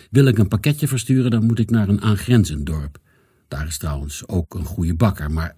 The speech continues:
geen café van betekenis. Nou ja, het is er wel, maar het bevindt zich ruimschoots buiten het dorp en daar hoort een benzinestation bij. Ik vind dat een ijzersterke combinatie.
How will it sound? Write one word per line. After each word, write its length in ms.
geen 320
café 420
van 180
betekenis. 640
Nou 120
ja, 80
het 140
is 140
er 120
wel, 400
maar 200
het 80
bevindt 340
zich 180
ruimschoots 640
buiten 320
het 160
dorp 360
en 380
daar 180
hoort 360
een 380
benzinestation 960
bij. 340
Ik 260
vind 340
dat 200
een 240
ijzersterke 760
combinatie. 680